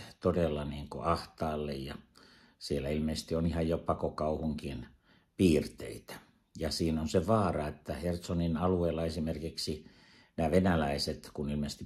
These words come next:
Putin ei ole antanut lupaa vetäytyä, niin ne voi joutua pian saarroksiin.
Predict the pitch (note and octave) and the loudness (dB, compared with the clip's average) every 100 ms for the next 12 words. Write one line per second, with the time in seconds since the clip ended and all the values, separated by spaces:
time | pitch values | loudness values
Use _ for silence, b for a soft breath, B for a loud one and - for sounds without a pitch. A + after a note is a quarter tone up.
0 | - G2+ D#2+ C#2 D#2 D#2 E2+ F2 - A#1+ | -2 0 0 0 0 2 2 2 -2 -6
1 | - A2+ C#3 G2+ D#2+ D2 E2 A2+ G#2 E2 | 2 4 4 4 4 4 2 4 4 2
2 | D2 D#2+ D2+ D2 B B B B B E2 | 0 -2 -4 -4 B B B B B 2
3 | D#2+ D#2+ D#2+ D#2 D2 C#2+ - F#2+ - A#2 | 4 4 4 4 4 2 2 0 2 2
4 | F#2+ F#2 G2+ D#2+ - - - - G#2 E2 | 4 6 6 6 4 -4 -10 -2 2 2
5 | A1+ - | 0 -12